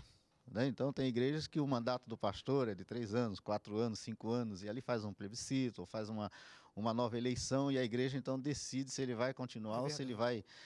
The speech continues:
Speaker 1: se ele vai permanecer. É um tempo também dele avaliar se quer continuar ou não,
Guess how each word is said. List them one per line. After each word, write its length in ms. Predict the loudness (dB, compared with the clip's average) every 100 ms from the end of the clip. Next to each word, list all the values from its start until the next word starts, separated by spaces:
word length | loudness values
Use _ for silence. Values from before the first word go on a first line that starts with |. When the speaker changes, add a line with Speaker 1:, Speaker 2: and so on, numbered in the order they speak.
| -18
Speaker 1:
se 140 | -4 0
ele 80 | 2
vai 160 | 0
permanecer. 800 | 2 2 2 2 0 0 -2 -2 -8 -20 -4
É 100 | 0
um 80 | 0
tempo 220 | 0 -2
também 340 | -2 0 2 2
dele 420 | 0 0 -2 -4
avaliar 440 | -4 0 2 2 2
se 120 | -2
quer 200 | -2 -2
continuar 380 | 0 -2 2 2
ou 100 | 4
não, 260 | 4 4